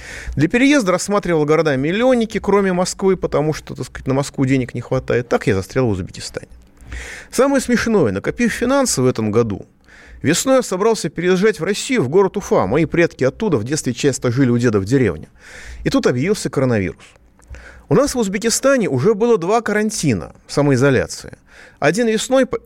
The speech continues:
второй почти все лето, закончился в августе. По сравнению с тем, что делают в карантине Узбекистан, в Р Ф, в России в правительстве сплошь адекватные люди. Я критически отношусь к нашему правительству,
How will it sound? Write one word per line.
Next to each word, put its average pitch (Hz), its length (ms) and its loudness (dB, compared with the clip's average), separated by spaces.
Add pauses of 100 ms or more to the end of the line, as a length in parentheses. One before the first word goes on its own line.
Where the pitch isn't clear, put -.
второй 226 340 0
почти - 320 -6
все 196 240 0
лето, 117 260 2
закончился 170 560 -2
в 120 80 4
августе. 82 440 -2 (640)
По - 80 -4
сравнению 262 440 4
с - 80 -4
тем, 269 200 0
что - 200 -6
делают 226 340 2
в - 80 -12
карантине 208 520 0
Узбекистан, 220 800 -2 (720)
в 107 100 2
Р 185 140 6
Ф, 262 140 2
в 151 60 -2
России 214 360 0
в - 100 -6
правительстве 139 600 0
сплошь 185 440 2
адекватные 120 720 -2
люди. 98 300 -4 (580)
Я 113 260 0 (320)
критически 175 500 -2
отношусь 101 360 -8
к - 80 -12
нашему 98 300 -8
правительству, - 640 -4